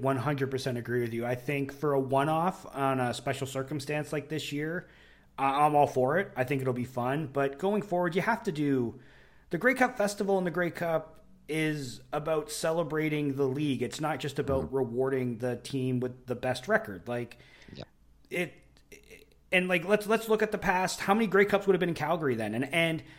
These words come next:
Speaker 1: we've seen, we've seen fans in Calgary, and this is not a shot at them, but they've, when a team's really good, fans sometimes get fatigued and almost are, like,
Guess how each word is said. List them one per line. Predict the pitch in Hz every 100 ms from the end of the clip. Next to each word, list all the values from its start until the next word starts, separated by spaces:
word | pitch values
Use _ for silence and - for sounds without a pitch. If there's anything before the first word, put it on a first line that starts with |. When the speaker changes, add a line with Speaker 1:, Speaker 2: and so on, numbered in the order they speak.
| - -
Speaker 1:
we've | 147 180 180
seen, | - 180 185 185 180 180 - - - _ - - -
we've | 190
seen | 175 214 208
fans | - 170 190 175
in | 156
Calgary, | 180 175 160
and |
this | 196
is | 202
not | 180
a | 135
shot | 185 160
at | -
them, | 170 196
but | 156 147 -
they've, | 165 170 135 - - _ - -
when | 190
a | 202
team's | 254 311 190
really | 240 185
good, | 214 214 -
fans | - - 180 277 -
sometimes | - 202 220 202
get | 196 202
fatigued | - - 147 233 - - - - -
and | 156
almost | 160 175 170 - - -
are, | 156 143 135 -
like, | 139 131 117 -